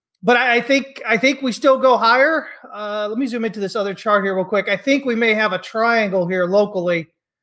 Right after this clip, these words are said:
uh, going on. So, I mean, as long as, uh, as long as wave A kind of holds its support down here, this is that, uh, around thirty-four seven fifty-eight or so on this chart. Uh, as long as that swing low holds,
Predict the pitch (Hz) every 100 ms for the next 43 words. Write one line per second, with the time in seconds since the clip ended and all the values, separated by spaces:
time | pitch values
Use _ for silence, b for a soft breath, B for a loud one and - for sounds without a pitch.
0 | _ _ _ 175 170 165 160 208 190 185
1 | 180 170 - 202 190 175 - _ _ _
2 | 190 202 214 214 190 254 294 277 254 254
3 | 247 240 233 226 208 277 254 233 185 233
4 | 220 220 226 220 214 185 208 220 190 196
5 | 208 - 247 247 185 180 175 185 180 180
6 | 175 175 175 170 175 170 165 165 151 _
7 | _ _ _ _ 196 202 - 226 208 -
8 | 208 202 - 208 196 180 - 202 190 196
9 | 185 190 180 170 - 196 190 180 - _
10 | _ _ _ _ _ _ _ _ 240 247
11 | 254 240 320 269 269 - 277 277 285 277
12 | 240 285 262 226 -